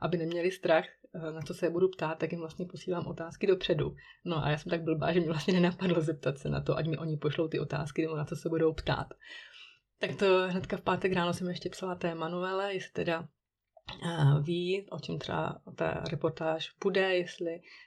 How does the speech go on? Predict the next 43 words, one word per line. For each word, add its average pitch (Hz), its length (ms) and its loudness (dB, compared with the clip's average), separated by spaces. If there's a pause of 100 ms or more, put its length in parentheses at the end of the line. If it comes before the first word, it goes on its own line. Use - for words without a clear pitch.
(120)
teda 160 260 -2
neví, 165 440 -2
nebo 156 140 -2
neví, 165 300 0
neví, 175 460 0
na 170 80 -4
co - 120 -10
se 175 100 -6
mě 160 100 -4
bude 165 180 -2
ten 156 220 -4
reportér 151 520 -4
ptát. 170 340 -4 (640)
No 180 240 0
a 170 180 2
ona 202 200 0
po 214 100 -4
mně 220 100 2
chtěla 208 180 -2
moje 208 120 2
telefonní 190 440 -2
číslo - 380 -6
ještě. - 320 -8 (540)
Tak - 160 -2
jsem 254 140 -2
jí 269 80 4
ho 294 80 0
poslala - 720 -6
a 175 100 -8
najednou 185 380 -2
v 180 100 -12
pátek 202 480 -4
v - 60 -20
půl 185 120 4
šesté 180 340 -4
večer, 214 520 2
když 175 260 -8
jsem 180 140 -10
se - 140 -6
jako 175 220 -6
chystala 165 400 -6
na 165 140 -2
jogu 214 380 0